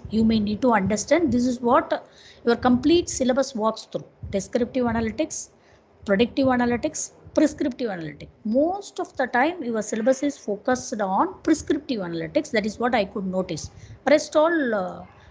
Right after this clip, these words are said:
all the theoretical discussion or, uh, how you can take it forward to the business value. So that is kind of articulation it is set. That's all. So these are all the,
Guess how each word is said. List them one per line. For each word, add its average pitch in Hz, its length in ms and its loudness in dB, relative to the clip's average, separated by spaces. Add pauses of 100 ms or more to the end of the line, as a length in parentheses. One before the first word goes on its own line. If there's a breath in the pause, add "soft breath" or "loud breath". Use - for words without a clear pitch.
(160 soft breath)
all 247 220 0
the 208 360 0 (240)
theoretical 277 420 2
discussion 190 540 -4
or, 285 300 4
uh, 208 200 -4
how 339 400 0
you 247 160 -2
can 240 240 -2
take 269 220 2
it 277 120 -6
forward 254 420 0
to 247 60 -4
the 330 240 -2 (360 soft breath)
business 285 420 2
value. 175 440 -2 (260)
So 233 320 0
that 202 160 -2
is 220 100 -6
kind 233 240 -2
of 240 140 -6
articulation 202 960 -4 (800)
it 180 120 -10
is 170 80 -4
set. - 300 -12 (1700 soft breath)
That's 214 240 0
all. - 140 -4
So 277 160 0
these 277 220 0
are 277 120 6
all 269 140 2
the, 190 460 0